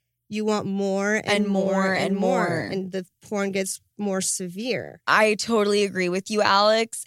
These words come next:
Speaker 2: And there's the porn addiction element. There's the, you know, super violent, brutal
Speaker 1: Mm-hmm.
Speaker 2: element to it.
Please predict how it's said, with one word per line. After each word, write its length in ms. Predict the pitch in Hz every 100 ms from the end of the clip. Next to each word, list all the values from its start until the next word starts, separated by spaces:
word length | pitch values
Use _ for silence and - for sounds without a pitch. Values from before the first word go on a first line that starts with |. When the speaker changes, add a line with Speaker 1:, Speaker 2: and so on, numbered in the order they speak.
| -
Speaker 2:
And 680 | 190 190 180 185 185 175 - _ _ _ _ _
there's 520 | 185 196 214 202 185
the 120 | 196
porn 400 | 185 - 254 262
addiction 540 | 247 226 226 208 - 220
element. 880 | 151 208 214 214 208 202 196 180 185
There's 460 | 185 180 180 170
the, 580 | 185 185 180 170 170 170 - _ _ _ _ -
you 140 | 208
know, 180 | 202 185
super 580 | - - 233 196 220 196
violent, 920 | 170 160 175 190 190 202 196 - 170
brutal 960 | 180 185 196 202 196 190 185 185 190 - _ _ _ _
Speaker 1:
Mm-hmm. 120 | 208 202
Speaker 2:
element 580 | 202 202 202 196 170
to 300 | - 240 202
it. 240 | 202 196